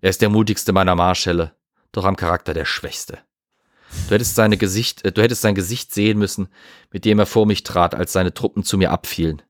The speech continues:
Er hatte im Ernst gegen mich kämpfen wollen und konnte nun nicht das Auge aufschlagen. Als ich ihm aber entgegenging und tat, als wüsste ich nichts,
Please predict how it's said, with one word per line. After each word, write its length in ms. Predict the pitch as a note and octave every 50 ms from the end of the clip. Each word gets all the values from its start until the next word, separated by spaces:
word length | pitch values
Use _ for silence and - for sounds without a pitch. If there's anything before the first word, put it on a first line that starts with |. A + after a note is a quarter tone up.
| _ _ _ - - _
Er 120 | - G#2 F#2
hatte 120 | A2 -
im 80 | A#2+ A2+
Ernst 320 | - A#2 C#3+ E3+ E3 -
gegen 160 | - D3 A#2+
mich 140 | A2+ B2+ -
kämpfen 340 | - E3 E3+ - - - D#2
wollen 280 | E2 D#2+ D#2+ D#2 D#2+ - _ _ _ _ _ _ _ _ _ _ _ _ _
und 140 | - G2 -
konnte 240 | - B2+ C3 C3+ B2+
nun 220 | A#2 A2 G#2+ G2+
nicht 200 | G#2 - - -
das 160 | F#2+ F#2+ -
Auge 300 | - A2 A#2+ A#2 A2 G2
aufschlagen. 540 | - - - - - - D#2+ - - E2 - _ _ _ _ _ _ _ _ _ _ _ _ _ _ _ - - - - - - -
Als 200 | - G2 - -
ich 140 | G#2+ - -
ihm 120 | A#2 A2
aber 200 | - G2+ G2 G2+
entgegenging 580 | G2 F#2+ - - A2 A2 A#2 G#2 - G#2+ G#2+ E2
und 180 | F#2 F#2+ -
tat, 440 | - - G2+ G#2 A2+ A2+ - - - _ - - - -
als 200 | - F#2+ - G2+
wüsste 260 | A#2+ C3+ - - -
ich 120 | A#2 - -
nichts, 380 | G#2+ G2 - - - - -